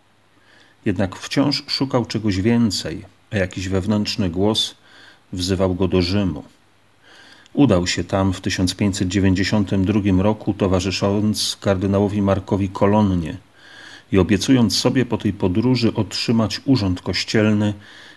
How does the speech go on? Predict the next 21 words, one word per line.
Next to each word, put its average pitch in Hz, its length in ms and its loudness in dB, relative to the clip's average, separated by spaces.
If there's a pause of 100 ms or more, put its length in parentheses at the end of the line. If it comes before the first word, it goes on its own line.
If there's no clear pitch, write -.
(140)
i 107 100 2
dochodowe 98 600 4
beneficjum 95 840 0
odpowiadające 92 840 -2
jego 87 220 -2
pozycji 90 680 -2 (460)
i 127 80 0
wykształceniu. 87 840 -2 (640)
Jednak 98 520 -2 (120)
duch 123 460 -2
tchnie, 98 400 -2 (540)
kędy 92 320 0
chce, - 420 -2 (840)
a 95 80 2
Józef 135 480 2
nie 113 100 4
pozostawał 107 640 0
głuchy 95 440 -2
na 92 120 -2
jego 90 220 -2
wezwania. 90 640 -4